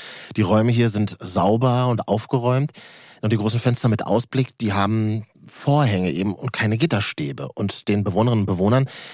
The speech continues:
wird eben auch was geboten. Es gibt Eiscreme, es gibt Filmvorführungen, Bingo-Abende.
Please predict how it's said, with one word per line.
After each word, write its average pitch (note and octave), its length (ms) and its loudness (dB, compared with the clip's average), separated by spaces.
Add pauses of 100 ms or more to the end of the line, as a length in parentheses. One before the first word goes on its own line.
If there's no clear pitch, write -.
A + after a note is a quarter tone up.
(140)
wird A#2+ 100 2
eben C#3+ 160 2
auch A2 160 -2
was C#3 160 -2
geboten. C3 480 0
Es - 120 -14
gibt - 180 -8
Eiscreme, G#2+ 720 0
es G#2 120 -4
gibt - 180 -8
Filmvorführungen, G#2+ 1080 2
Bingo-Abende. G#2+ 1000 2